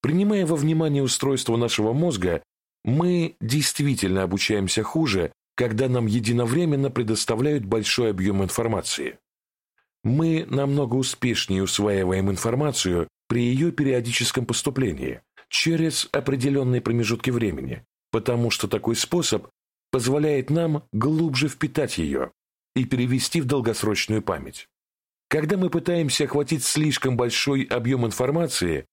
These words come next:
это может привести к переутомлению.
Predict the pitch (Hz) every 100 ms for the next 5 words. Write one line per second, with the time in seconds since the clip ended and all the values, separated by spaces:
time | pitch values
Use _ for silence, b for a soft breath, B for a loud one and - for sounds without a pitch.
0 | _ - 180 190 165 151 135 131 117 120
1 | 117 - 131 - 117 113 120 110 90 64
2 | 60